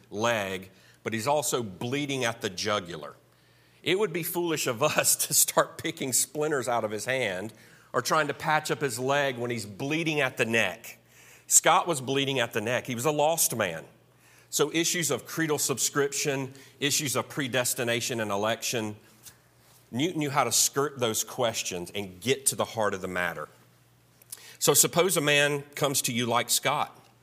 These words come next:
What would be your emphasis? Would you die on the hill of creedal subscription? This man is a,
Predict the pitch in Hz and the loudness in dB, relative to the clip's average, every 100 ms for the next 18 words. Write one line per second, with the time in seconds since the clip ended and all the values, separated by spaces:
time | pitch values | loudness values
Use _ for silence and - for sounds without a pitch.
0 | _ - - 98 127 156 180 156 151 147 | _ -20 -14 -2 0 0 -2 -2 -4 -2
1 | 147 123 131 104 - - - - - _ | -2 -4 -4 -4 -4 -4 -4 -4 -6 _
2 | _ _ _ _ _ _ _ - 110 127 | _ _ _ _ _ _ _ -12 0 0
3 | 117 139 113 120 117 143 156 156 160 - | 0 -4 2 2 4 2 2 2 0 0
4 | 131 113 117 131 113 - 120 113 113 123 | 0 2 0 -4 -6 -6 -4 -4 -2 -2
5 | - - 143 - 101 113 196 170 147 170 | -4 -2 -2 -2 -2 2 2 4 4 4
6 | 185 185 175 160 139 151 | 6 4 2 -2 0 -2